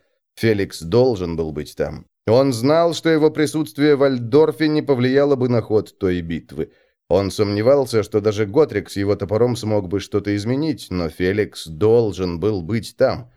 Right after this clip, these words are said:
Мысль о Кэт, испуганной и одинокой, оставляла в нём чувство опустошённости. Ничего, кроме холодного клубка невысказанного горя. Он задавался вопросом, было ли это то же самое чувство вины, что двигало Готриком.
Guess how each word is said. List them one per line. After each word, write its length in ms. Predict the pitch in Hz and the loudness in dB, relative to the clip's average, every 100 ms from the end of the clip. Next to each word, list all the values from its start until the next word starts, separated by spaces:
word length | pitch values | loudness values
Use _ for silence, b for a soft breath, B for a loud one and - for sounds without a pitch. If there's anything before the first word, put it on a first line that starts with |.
| _ _ _ 98 | _ _ _ -2
Мысль 360 | 107 101 92 | -2 0 0
о 80 | 87 | 0
Кэт, 400 | - 143 - _ - | 2 0 0 _ -10
испуганной 720 | 78 76 - 107 92 85 82 | -10 -8 -6 -2 -4 -4 -4
и 80 | 85 | -4
одинокой, 640 | 85 85 107 143 135 135 | -4 -4 -2 -2 0 0
оставляла 560 | 131 123 131 131 170 170 | 0 0 -2 -2 -2 -2
в 60 | 156 | -2
нём 200 | 165 160 | -4 -2
чувство 380 | 180 160 156 | -4 -2 0
опустошённости. 1040 | 165 160 - 160 - 175 117 82 - 82 b b b - | 0 -2 -4 -6 -2 -4 -2 -6 -6 -8 b b b -2
Ничего, 580 | 110 107 117 117 135 101 | 0 0 -2 0 2 0
кроме 340 | - 101 92 | 0 -2 -2
холодного 640 | 95 104 123 113 110 107 | 0 0 2 0 0 0
клубка 520 | 98 107 101 - 131 120 | -2 -4 -4 0 2 2
невысказанного 840 | 120 123 123 127 123 131 135 147 | 0 -2 -4 -2 -2 0 0 0
горя. 440 | 143 151 101 69 _ _ _ _ _ _ _ _ | 0 -2 -2 -6 _ _ _ _ _ _ _ _
Он 240 | 120 170 185 | 2 4 2
задавался 520 | 190 196 214 190 190 | 2 2 2 2 0
вопросом, 720 | 214 196 214 202 190 180 175 | 0 2 2 2 0 -2 0
было 220 | 214 202 | 0 0
ли 140 | 180 170 | 0 0
это 220 | 165 151 | -2 -2
то 140 | 175 | -2
же 120 | 147 | -2
самое 360 | 139 170 160 139 | -2 -2 0 -2
чувство 360 | 147 151 135 139 | -2 -6 -2 0
вины, 300 | 139 175 180 | 0 -2 -4
что 200 | - 139 | -4 -4
двигало 440 | 123 139 147 165 | -2 0 0 0
Готриком. 680 | 165 185 - 78 50 53 | 0 -2 -2 -12 -12 -18